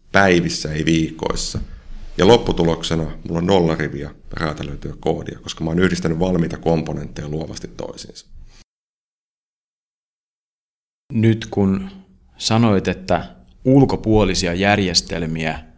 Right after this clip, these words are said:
Speaker 2: ns ketterästi voidaan tuoda mukaan siihen SharePointin tarjoamaan näkymään tai presentaatiokerrokseen –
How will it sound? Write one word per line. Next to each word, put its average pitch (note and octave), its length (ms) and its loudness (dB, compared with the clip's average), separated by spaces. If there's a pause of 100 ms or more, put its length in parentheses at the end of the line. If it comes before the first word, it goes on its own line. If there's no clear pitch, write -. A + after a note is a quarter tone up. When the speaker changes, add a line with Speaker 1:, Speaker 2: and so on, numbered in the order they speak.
(640)
Speaker 2:
ns F2 220 0
ketterästi E2 680 0
voidaan D#2+ 460 0
tuoda D#2+ 280 -2
mukaan D#2 480 -4
siihen D#2 280 -4
SharePointin C#2+ 840 -2 (840)
tarjoamaan D2 840 0 (380)
näkymään D2 760 0
tai C#2+ 180 -4
presentaatiokerrokseen – C#2+ 1500 -4